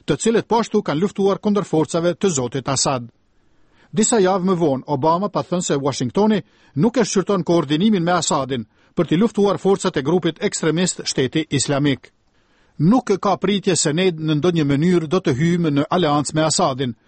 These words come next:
pa thënë Obama dhe ka shtuar se ai nuk është i besueshëm në atë vend. Presidenti amerikan tha se administrata e tij nuk ishte duke diskutuar për shkarkimin e Assadit. Çështja e balancimit të luftës kundër militantëve të Shtetit Islamik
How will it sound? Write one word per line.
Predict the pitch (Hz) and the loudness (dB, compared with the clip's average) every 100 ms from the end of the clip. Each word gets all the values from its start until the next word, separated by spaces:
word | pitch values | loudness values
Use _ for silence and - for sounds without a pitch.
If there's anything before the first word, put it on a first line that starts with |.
| _ _ | _ _
pa | 220 | -2
thënë | - 175 135 | 0 0 0
Obama | 127 202 202 | 0 0 0
dhe | 147 | -2
ka | - 135 | -4 -4
shtuar | - 220 185 | 0 0 2
se | 202 202 - _ - | 0 -2 -4 _ -4
ai | 190 240 143 | 0 0 0
nuk | 196 233 | 2 2
është | 196 | 0
i | 151 | 0
besueshëm | 196 - 170 175 - 165 | 0 2 2 2 0 0
në | 139 135 | 0 0
atë | 131 147 131 | -2 -2 -2
vend. | 147 131 127 _ _ _ _ _ | -2 -6 -12 _ _ _ _ _
Presidenti | 170 165 165 165 165 | -4 -2 0 0 0
amerikan | 160 156 180 | 0 0 0
tha | 165 165 | 0 -2
se | 170 | -2
administrata | 147 151 135 175 175 160 | -2 -2 0 -2 0 -2
e | |
tij | - 156 110 - _ _ | 0 0 0 -6 _ _
nuk | 165 214 | -2 2
ishte | 196 - 156 | 0 0 -2
duke | 151 139 | -2 -2
diskutuar | 151 - 180 185 180 | -2 -2 0 0 0
për | - 127 | -2 -6
shkarkimin | - 196 139 131 131 | -4 -4 -2 -2 0
e | |
Assadit. | 135 - 131 131 139 - _ _ _ _ | -2 0 -2 -2 -4 -8 _ _ _ _
Çështja | - 247 - 202 | 0 0 2 0
e | 165 | 0
balancimit | 170 165 147 214 175 | 0 0 0 0 2
të | 160 | 2
luftës | 180 180 165 - | 0 0 -2 -2
kundër | 165 151 | 0 0
militantëve | 147 151 160 190 170 | 0 0 0 0 -2
të | 147 | -2
Shtetit | - 165 151 135 | -2 -2 0 -2
Islamik | 160 165 160 143 - | 0 -2 -2 -4 -8